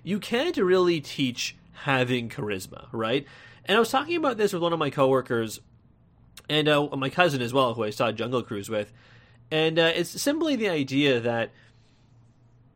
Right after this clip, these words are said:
wrestling, where, of course, The Rock comes from, you kind of, like, have to be half an actor anyways, and it's interesting to think that,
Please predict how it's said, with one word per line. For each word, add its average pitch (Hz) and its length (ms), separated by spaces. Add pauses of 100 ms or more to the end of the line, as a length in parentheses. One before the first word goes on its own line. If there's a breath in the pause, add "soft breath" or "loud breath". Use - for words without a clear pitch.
(180)
wrestling, 123 840
where, 127 280
of 117 80
course, 120 260
The 120 80
Rock 117 220
comes 202 260
from, 107 460
you 165 120
kind 339 320
of, 330 140
like, 196 220
have 143 480
to 139 80
be 123 240
half 120 340
an 113 100
actor 113 320
anyways, 143 460 (400 loud breath)
and 202 100
it's 208 100
interesting 277 420
to 208 80
think 170 280
that, 147 260